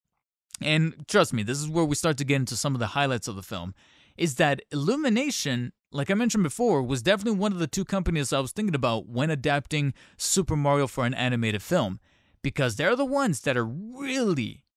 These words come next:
starting to polish up their animation game, pun intended, because it would have been between them and Pixar, and I do feel like Illumination is creeping up on Pixar levels of technical quality with their animation. So far, as, uh,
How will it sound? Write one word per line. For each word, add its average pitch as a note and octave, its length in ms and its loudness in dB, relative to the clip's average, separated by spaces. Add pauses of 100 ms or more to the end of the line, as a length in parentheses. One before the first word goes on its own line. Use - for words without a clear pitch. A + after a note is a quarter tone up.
starting D#3+ 460 4
to - 100 -8
polish D3+ 400 0
up C#3+ 200 0
their C3 200 0
animation B2 640 0
game, G#2 380 -2 (320)
pun B2+ 180 6
intended, A2 520 -2 (340)
because B2+ 540 0
it D3+ 180 0
would G#3 160 4
have F3+ 80 0
been F3+ 200 4
between C#3 420 2
them G#3 260 2
and D#3+ 140 0
Pixar, F#2+ 560 -2 (360)
and B2+ 160 -2
I A#2+ 60 4
do B3 320 2
feel C4 540 2
like C3 200 0
Illumination F#3 720 0
is C#3 160 -2
creeping B3 440 -4
up B3 180 -2
on G3+ 200 0
Pixar A3+ 380 4
levels C#3 520 2
of C3+ 240 -2
technical E3 540 -2
quality E3+ 540 0
with C#3+ 200 0
their C3+ 80 0
animation. A#2 680 0 (600)
So - 420 0
far, B3+ 460 4
as, D3+ 220 -2
uh, F3+ 160 -2